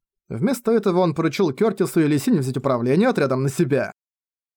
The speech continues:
Вместе с Джан Шанем, Олли и Такуми они уничтожили команду противника. Ван Джен не вышел на поединок вовсе не из-за показушничества,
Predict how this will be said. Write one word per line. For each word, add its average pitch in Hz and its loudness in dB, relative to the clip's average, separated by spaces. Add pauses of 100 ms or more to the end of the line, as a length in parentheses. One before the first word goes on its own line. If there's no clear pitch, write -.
(100)
Вместе 240 0
с 143 -2
Джан 131 0
Шанем, 185 0
Олли 143 2
и 117 0
Такуми 165 0 (160)
они 143 0
уничтожили 131 0
команду 135 0
противника. 135 0 (760)
Ван 143 2
Джен 269 2
не 202 4
вышел 202 0
на 160 2
поединок 147 0
вовсе 160 -2
не 151 0
из-за 131 -2
показушничества, 143 -2